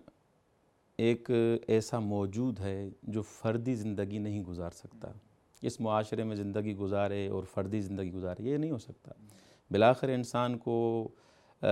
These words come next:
ایسی زندگی گزارنی ہے کہ اجتماع میں اس کو جانا ہے، آنا ہے اور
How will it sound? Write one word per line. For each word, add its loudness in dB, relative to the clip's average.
ایسی 4
زندگی 2
گزارنی 0
ہے -4
کہ -6
اجتماع 0
میں -2
اس -8
کو -6
جانا -2
ہے، -4
آنا -4
ہے -6
اور -2